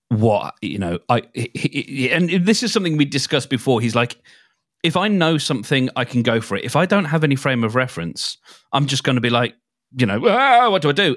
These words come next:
And I saw the look of him go, "Ah, I don't know what to do." And so I was like, "Cool, we're cashing out." Like, um, you know, not that it was my decision, but, you know, uh, it was, it was easy to come to that decision because I was just like, "No, I'm not dragging him through that."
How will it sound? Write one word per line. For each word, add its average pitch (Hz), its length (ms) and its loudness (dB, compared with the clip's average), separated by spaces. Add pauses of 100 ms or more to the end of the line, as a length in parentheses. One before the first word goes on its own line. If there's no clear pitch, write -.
And 135 160 0
I 135 60 2
saw 185 220 2
the 147 100 2
look 170 180 0
of 123 80 -4
him 135 100 4
go, 151 160 2
"Ah, 262 360 4
I 254 40 4
don't 226 140 0
know 180 60 -2
what 165 140 -2
to 143 80 -10
do." 160 280 2
And 170 100 -4
so 185 60 0
I 180 40 2
was 180 60 0
like, 175 180 -2
"Cool, 233 200 0
we're 160 80 -6
cashing 185 300 -4
out." 175 320 0
Like, 104 260 -4 (680)
um, 123 540 0
you 170 60 2
know, 123 100 0
not 156 180 2
that - 80 -4
it 123 60 -4
was 120 180 -4
my 127 240 2
decision, 104 400 -4
but, 90 180 -2
you 139 120 0
know, 101 200 0 (100)
uh, 139 140 0
it 135 120 0
was, 123 160 -2
it 139 80 2
was 120 260 0
easy 127 480 2
to - 100 -6
come 143 220 -2
to 127 100 -4
that 85 160 -6
decision 90 400 -6
because 107 320 -4
I 110 60 -2
was 104 100 -6
just 120 140 -6
like, 123 100 0
"No, 240 180 2
I'm 294 80 2
not 135 140 -2
dragging 95 280 -8
him 90 100 -10
through 92 140 -4
that." 226 200 -2